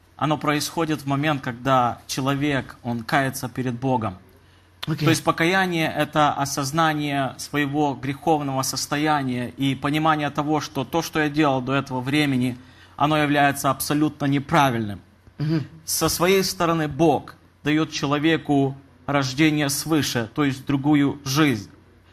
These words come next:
Speaker 1: То есть, если посмотреть на вот этот акт, который происходит, со своей стороны человек делает шаг — это покаяние. С другой стороны, Бог делает со своей стороны, Он дарует человеку новое рождение,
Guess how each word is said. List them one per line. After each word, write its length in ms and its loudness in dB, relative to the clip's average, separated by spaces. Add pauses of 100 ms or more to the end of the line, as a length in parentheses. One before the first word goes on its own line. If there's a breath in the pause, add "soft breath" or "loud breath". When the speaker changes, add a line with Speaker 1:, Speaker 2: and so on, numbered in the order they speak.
(320 soft breath)
Speaker 1:
То 80 4
есть, 140 4
если 200 0
посмотреть 640 0
на 140 4
вот 140 -2
этот 420 0
акт, 320 0
который 340 -2
происходит, 840 0
со 300 -4
своей 320 0
стороны 400 0
человек 560 -2
делает 440 2
шаг — 420 2
это 180 -8
покаяние. 680 -2 (580 loud breath)
С 140 -10
другой 300 4
стороны, 360 -2
Бог 400 0 (320 soft breath)
делает 460 2 (140)
со 140 -4
своей 320 2
стороны, 640 0 (220)
Он 220 -2
дарует 320 0
человеку 480 -2
новое 460 2
рождение, 640 -2